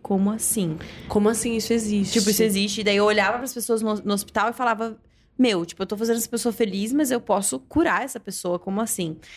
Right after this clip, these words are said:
Speaker 1: E todo esse entendimento de que não sou eu, né, mas é o Espírito de Deus em mim, então eu sei que teve um dia depois, né, de começar a ler mesmo. Aí eu, isso me levou a ler a Bíblia também. Tipo, comecei a ver e v-, entender que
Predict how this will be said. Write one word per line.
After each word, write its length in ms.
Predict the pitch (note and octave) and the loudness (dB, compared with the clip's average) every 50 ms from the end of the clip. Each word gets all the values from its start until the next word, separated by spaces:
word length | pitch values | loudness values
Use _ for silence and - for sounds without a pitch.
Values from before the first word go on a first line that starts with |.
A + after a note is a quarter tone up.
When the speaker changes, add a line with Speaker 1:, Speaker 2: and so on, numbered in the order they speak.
| - - | -8 -6
Speaker 1:
E 80 | - B3 | -4 0
todo 200 | A#3+ D4+ C4+ C4 | 2 2 2 2
esse 140 | D#4 D4 D#4 | 0 0 0
entendimento 640 | D4+ D4+ D4 C#4 C#4 C#4 C4+ C4+ A#3+ A3+ B3+ C4 C#4 | 0 0 2 2 2 2 4 4 4 2 2 2 0
de 140 | B3+ G#3 A3 | -2 -2 -4
que 300 | G#3 - G#3 F#3+ F3 E3 - - _ _ _ | -4 -2 -2 -2 -2 -4 -8 -16 _ _ _
não 180 | - G3 F#3+ F#3+ | 0 2 2 2
sou 220 | - - A3+ G#3 | 2 2 2 2
eu, 280 | G3 F3+ F3 F3+ F#3+ A#3 | 4 4 4 2 2 2
né, 280 | A#3+ G#3+ F3 D#3+ D#3 E3 | 0 0 0 2 2 2
mas 200 | G3 F#3 E3 D#3 | 2 2 2 2
é 40 | E3 | 2
o 40 | D#3+ | 2
Espírito 580 | D#3+ E3 - - G3+ F#3+ F#3 F3+ - G3 F3 - - - | 0 -2 -4 -2 -2 -2 -2 -2 -6 -8 -8 -8 -8 -6
de 140 | F3 F3+ | -6 -2
Deus 280 | E3+ F3 F3 F3+ F#3 F3+ | 2 2 4 4 4 2
em 100 | G3 G#3 | 2 2
mim, 360 | G#3 F#3+ E3 E3+ G3 B3+ E4 - | 2 2 2 2 2 0 0 0
então 520 | - G#3 G3+ G3+ G3+ F#3+ G3 G#3 A3 G#3+ - _ _ _ _ _ _ _ _ - | 0 0 0 0 0 0 -2 -2 -4 -8 -10 _ _ _ _ _ _ _ _ 0
eu 160 | D#3 G3+ G#3 G3+ | 2 2 2 2
sei 160 | - A3 G#3 | 2 0 0
que 80 | G#3 | 0
teve 200 | - A3 G#3+ G#3+ | 0 0 0 2
um 140 | A3+ A#3 A#3+ | 2 2 2
dia 380 | A#3 G3 F3+ F3+ F#3+ G#3+ A#3 A3 | 2 2 0 0 2 2 2 0
depois, 520 | F#3 F#3 F#3 - F#3+ F#3 F#3 F3+ E3+ - - | 0 -2 0 0 2 2 2 0 -4 -6 -4
né, 200 | - F3 E3+ F#3+ | -2 0 0 0
de 140 | G3 F#3 F3+ | -2 -4 -6
começar 420 | - - F#3+ F#3 F#3 F3 - F3 | -6 -6 -4 -2 -2 0 -2 -2
a 40 | F3 | -2
ler 200 | F3 F3+ F#3 G3+ | 0 0 0 0
mesmo. 400 | G3+ F#3+ F3 F3 F#3 F3+ F3 E3 | 0 0 0 -2 -2 -4 -4 -2
Aí 140 | D3+ D3+ E3 | 2 2 2
eu, 100 | F3+ E3+ - - - | 2 0 -2 -2 0
isso 240 | G3 G#3+ - - | 0 0 0 0
me 100 | B3+ A#3 | 0 0
levou 240 | A3 G3+ G3 F3+ F#3 | 2 2 2 2 2
a 60 | F3+ | 2
ler 160 | F3 E3+ E3+ F3 | 2 2 2 0
a 60 | F3 | 0
Bíblia 340 | D#3+ D#3 E3 F3 F3 F3+ E3+ | -2 -4 -4 -4 -2 -2 -2
também. 440 | - E3+ E3 D3+ C#3+ D3 E3+ G3+ - - - - - - _ - | 0 0 2 2 2 2 0 0 -4 -10 -20 -20 -20 -20 _ -6
Tipo, 240 | - F#3+ D#3+ F3 | -4 -4 -4 -2
comecei 380 | E3+ - F3 F3 F3 E3+ - F3+ | -2 -2 0 0 0 0 2 0
a 60 | F3 | 0
ver 420 | E3+ E3 E3 E3 E3+ G3 A3 A3+ - _ _ _ _ | 0 0 0 0 0 0 -2 -4 -8 _ _ _ _
e 80 | - F#3+ | -4 -4
v-, 100 | E3+ E3+ - | -2 0 2
entender 420 | G3+ G3 - G#3 G3 G3 F3+ F3 F#3 | 2 4 4 4 2 4 2 2 0
que 240 | F3+ G3 F3+ - | 0 -4 -10 -12